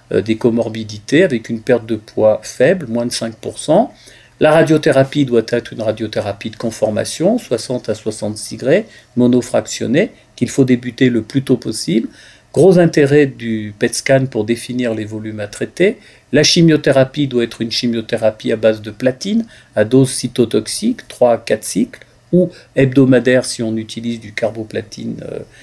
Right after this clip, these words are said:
paclitaxel. On peut faire une induction, mais courte, un à deux cycles maximum, si le volume tumoral est important ou s'il y a un délai pour la mise en route de la radiothérapie. Il n'y a pas d'intérêt à faire une chimiothérapie de maintenance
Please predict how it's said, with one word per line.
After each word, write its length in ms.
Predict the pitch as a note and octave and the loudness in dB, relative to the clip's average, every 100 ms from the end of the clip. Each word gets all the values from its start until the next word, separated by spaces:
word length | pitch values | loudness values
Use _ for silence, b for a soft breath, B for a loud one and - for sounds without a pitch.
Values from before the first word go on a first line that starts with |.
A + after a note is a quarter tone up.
| b - | b -2
paclitaxel. 880 | G3+ - A2 - - - D3 A3 C#4+ b b b - | 0 0 -4 -4 -4 0 4 4 0 b b b 0
On 100 | D3 | 4
peut 140 | F#3 | 4
faire 240 | F3 G3 E3 | 6 6 6
une 100 | D#3+ | 6
induction, 640 | D#3 D3+ C#3 - D3+ D3+ | 4 0 -4 2 4 4
mais 320 | A#2+ A#2+ A#2 - | 4 2 0 -4
courte, 380 | - G3 - - _ D#3 | 0 0 0 -18 _ -2
un 180 | D3 - | 0 0
à 120 | A#2 | 0
deux 160 | C3 | 2
cycles 340 | C3+ - C#3 - | -2 -6 -10 -6
maximum, 640 | A#2 - B2+ A#2+ B2 A2 B B B B B | -6 -4 0 2 2 0 B B B B B
si 240 | - C3+ | -2 4
le 80 | C3 | 4
volume 360 | B2 C3+ C3 B2+ | 6 4 4 2
tumoral 460 | B2+ B2+ A#2 B2 | 0 0 2 0
est 160 | A#2 B2 | 0 -4
important 460 | A2+ A2 - C3+ | -4 -6 -2 0
ou 100 | B2 | 0
s'il 220 | A2 A2+ G#2+ | -2 -6 -4
y 60 | |
a 40 | G2+ | -4
un 80 | |
délai 340 | G#2 C3+ C#3 C3+ | 0 4 4 2
pour 200 | A2+ G#2 | 0 -2
la 80 | G#2 | -2
mise 240 | A2+ A#2 | -6 -8
en 80 | G#2 | -8
route 240 | B2 A#2+ | -8 -10
de 80 | - | -12
la 100 | - - | -12 -8
radiothérapie. 840 | - G#2 - - F#2+ - D3+ G#3+ b b b b | -8 -8 -8 -6 -6 -6 -6 -6 b b b b
Il 80 | B2+ | 4
n'y 80 | B2+ | 4
a 60 | A#2 | 6
pas 180 | F#3+ | 4
d'intérêt 440 | F#3 E3+ - D3 D3 | 4 4 4 4 4
à 80 | B2 | 2
faire 260 | C#3+ B2+ | 2 0
une 120 | A#2+ | -2
chimiothérapie 800 | - C#3 B2 A#2 B2 A#2 A2+ C3 | -2 2 2 0 -2 -2 -4 -6
de 120 | A#2 G#2 | -4 -4
maintenance 760 | A2+ A#2 - A2+ A2 A2 - | -4 -6 -6 -6 -6 -10 -18